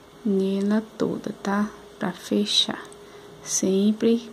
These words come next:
procurando o ponto lá de trás pra encaixar certinho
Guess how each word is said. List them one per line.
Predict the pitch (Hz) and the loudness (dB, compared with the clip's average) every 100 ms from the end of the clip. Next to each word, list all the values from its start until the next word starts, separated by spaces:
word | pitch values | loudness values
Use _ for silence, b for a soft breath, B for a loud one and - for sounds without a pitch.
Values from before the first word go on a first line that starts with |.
| - | -6
procurando | 196 - 202 185 180 190 | -4 0 2 4 4 2
o | |
ponto | 190 185 180 190 | 0 0 0 0
lá | 190 175 | -2 -2
de | 170 170 | -2 -6
trás | - 175 165 165 180 233 - - - - - - - - - - - - - | -6 -6 -4 -2 0 0 -2 -8 -14 -20 -20 -20 -20 -20 -20 -20 -20 -20 -10
pra | 202 170 | -2 2
encaixar | 165 - 170 - 185 | 2 0 -2 -2 -2
certinho | - - 180 - - 175 175 185 233 | -4 -4 -4 -4 -2 0 0 2 0